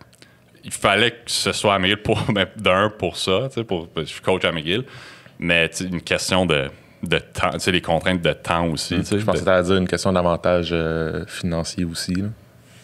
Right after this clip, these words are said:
Speaker 1: Ouais, tu sais, c'est, c'est sûr, mais, euh, il y a ça, mais il y a également, tu sais, c'est en étant un coach à temps plein, puis je suis
Speaker 2: Ouais, ouais,
Speaker 1: encore
Speaker 2: c'est
Speaker 1: un
Speaker 2: ça,
Speaker 1: coach
Speaker 2: c'est
Speaker 1: à
Speaker 2: ça,
Speaker 1: temps
Speaker 2: c'est ça,
Speaker 1: plein.
Speaker 2: c'est ça.
Speaker 1: Euh,
Speaker 2: Le
Speaker 1: il y a
Speaker 2: back and forth entre les deux, il y
Speaker 1: le
Speaker 2: a
Speaker 1: back
Speaker 2: pas
Speaker 1: and forth, tu sais, si j'ai besoin de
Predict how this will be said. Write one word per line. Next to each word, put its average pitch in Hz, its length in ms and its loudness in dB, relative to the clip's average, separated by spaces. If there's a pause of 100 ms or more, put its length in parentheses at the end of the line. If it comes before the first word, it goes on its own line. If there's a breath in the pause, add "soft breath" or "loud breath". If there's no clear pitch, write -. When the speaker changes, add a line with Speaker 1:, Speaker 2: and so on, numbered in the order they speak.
(180)
Speaker 1:
Ouais, 87 320 4
tu - 140 -10
sais, 78 60 -2
c'est, 76 400 -8 (100)
c'est - 180 -6
sûr, 82 300 2
mais, 73 200 0 (220)
euh, 76 200 -2 (1400 loud breath)
il 92 220 -2
y 90 60 6
a 85 60 4
ça, 104 420 4
mais 85 140 2
il 85 40 4
y 87 40 4
a - 20 4
également, 87 380 2
tu - 60 -10
sais, 104 100 -2
c'est 82 340 -2
en 92 160 0
étant 90 200 0
un 95 180 2
coach 98 440 0
à 71 80 2
temps 80 260 0
plein, 82 420 -2
puis 85 100 -4
je - 60 -6
suis 110 120 2
Speaker 2:
Ouais, 107 120 8
ouais, 113 80 4
Speaker 1:
encore 107 160 6
Speaker 2:
c'est 104 120 4
Speaker 1:
un 101 40 2
Speaker 2:
ça, 98 60 4
Speaker 1:
coach 98 100 4
Speaker 2:
c'est 92 80 2
Speaker 1:
à 80 40 0
Speaker 2:
ça, 90 100 0
Speaker 1:
temps 80 80 2
Speaker 2:
c'est 78 80 2
ça, 92 60 0
Speaker 1:
plein. 85 140 0
Speaker 2:
c'est 87 60 0
ça. 85 80 -2 (580 loud breath)
Speaker 1:
Euh, 76 640 2
Speaker 2:
Le 90 80 0
Speaker 1:
il 87 60 0
y - 20 6
a 90 40 6
Speaker 2:
back 90 100 0
and 92 100 0
forth 101 220 0
entre 92 160 -2
les 87 100 0
deux, 92 160 0
il 92 60 2
y 90 40 4
Speaker 1:
le 95 60 6
Speaker 2:
a 87 40 4
Speaker 1:
back 87 200 2
Speaker 2:
pas 92 100 2
Speaker 1:
and 82 40 -2
forth, 98 240 2
tu - 60 -8
sais, 95 40 -4
si - 160 -2
j'ai 87 100 2
besoin 82 380 2
de 76 220 0